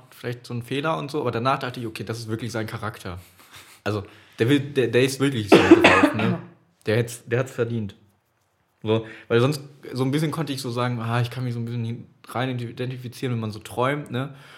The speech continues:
Speaker 1: Und keiner hält einen dabei
Speaker 2: Ja,
Speaker 1: auf.
Speaker 2: diesen Traum fand ich auch geil. Ich hätte das auch voll gerne vergewe-,
Speaker 1: Ich,
Speaker 2: verge-
Speaker 1: ich auch, und da wär ich auch voll schnell dabei gewesen, glaub ich. Wenn jemand gesagt hat, „Los, lass das machen“, ich hätte auch drei Jahre meines Lebens rein investiert, glaub ich.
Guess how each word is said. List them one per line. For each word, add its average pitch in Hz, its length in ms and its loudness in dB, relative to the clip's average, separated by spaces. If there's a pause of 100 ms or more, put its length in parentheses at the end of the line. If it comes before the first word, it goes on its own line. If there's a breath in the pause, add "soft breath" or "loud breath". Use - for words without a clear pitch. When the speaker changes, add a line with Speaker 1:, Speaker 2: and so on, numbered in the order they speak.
(140 loud breath)
Speaker 1:
Und 120 80 -8
keiner 123 240 0
hält 123 160 0
einen 117 140 -4
dabei 110 220 0
Speaker 2:
Ja, - 80 -6
Speaker 1:
auf. 139 220 2
Speaker 2:
diesen 131 200 -6
Traum 151 240 2
fand 175 160 4
ich 165 80 -2
auch 180 120 0
geil. 139 200 0
Ich 135 60 -4
hätte 196 120 -4
das 127 180 -6
auch 160 200 -2
voll 120 180 -10
gerne 120 260 -8
vergewe-, 120 520 -10
Speaker 1:
Ich, 120 160 -4
Speaker 2:
verge- 117 100 -8
Speaker 1:
ich 127 220 2
auch, 220 220 8
und 131 100 4
da 123 180 6
wär 127 80 6
ich 127 140 2
auch 123 160 0
voll 143 500 6
schnell 139 300 0
dabei 135 300 6
gewesen, 117 400 -2
glaub 107 200 0
ich. 107 100 -4
Wenn 123 120 2
jemand 127 260 0
gesagt 123 240 -2
hat, 120 140 -4
„Los, 135 320 -2
lass 123 100 -2
das 110 160 -4
machen“, 127 300 -2
ich 120 140 -8
hätte 120 200 2
auch 127 140 2
drei 113 200 -4
Jahre 110 220 2
meines 110 280 -4
Lebens 110 300 -6
rein 107 140 -4
investiert, 107 500 -8
glaub 110 220 -2
ich. - 140 -10